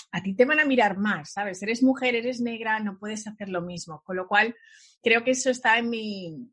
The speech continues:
en mi A D N ya, ¿sabes? Y en mi carrera, pues aunque no tenía ese espíritu de decir, "Quiero ser ejemplo para los demás", sí que es verdad que miraba muy bien mis pasos con el fin de, de tratar de, de crear un poco ejemplo, ¿no?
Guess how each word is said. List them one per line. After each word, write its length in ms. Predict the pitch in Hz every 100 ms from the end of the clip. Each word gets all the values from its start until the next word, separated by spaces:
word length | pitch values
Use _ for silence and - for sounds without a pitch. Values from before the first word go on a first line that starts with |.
| _
en 120 | 208
mi 100 | 214
A 140 | 202 214
D 220 | 226 214
N 180 | 247 190
ya, 320 | 202 226 240
¿sabes? 420 | - 190 220 233
Y 100 | 220
en 80 | 196
mi 120 | 196
carrera, 640 | 196 190 202 214 226 262 - _ - _
pues 220 | 208 214
aunque 280 | 220 214 196
no 440 | 202 208 220 220 _ _
tenía 480 | 202 196 226 202 190
ese 280 | 180 - 190
espíritu 520 | - - 202 220 202
de 80 | 180
decir, 340 | 165 208 196
"Quiero 180 | 196 196
ser 180 | 202 185
ejemplo 420 | - 196 214 208
para 160 | 196
los 160 | 190 180
demás", 440 | 180 185 202 262 - _ _ _ -
sí 120 | 220
que 80 | 233
es 60 |
verdad 280 | 240 220 220
que 80 | 247
miraba 280 | 226 196 208
muy 240 | 214 214 214
bien 240 | 202 214
mis 200 | 220 -
pasos 520 | 190 190 - 226 233
con 160 | - 190
el 180 | 180 185
fin 300 | 202 196 202
de, 500 | 208 202 190 170 156 - - - - -
de 220 | 185 185 190
tratar 460 | 196 190 190 202 214
de, 220 | 220 208
de 200 | 202 190
crear 360 | 185 190 208
un 120 | 220 233
poco 220 | 214 233
ejemplo, 600 | 214 214 233 - 165 165
¿no? 200 | 180